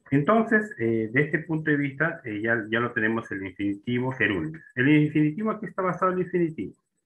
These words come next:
El infinitivo in-, inclusión está basado en no personales, ¿ah? El infinitivo va a estar basado exclusivamente,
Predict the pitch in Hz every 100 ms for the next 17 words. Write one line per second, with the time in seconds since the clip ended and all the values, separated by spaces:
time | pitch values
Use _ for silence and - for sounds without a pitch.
0 | _ _ _ _ _ 104 104 107 104 98
1 | 120 131 120 107 101 101 98 113 120 117
2 | 110 110 110 98 107 107 113 127 110 92
3 | 107 156 - 101 104 123 123 117 117 117
4 | 120 101 98 - 104 101 - 98 95 95
5 | 95 104 101 101 104 147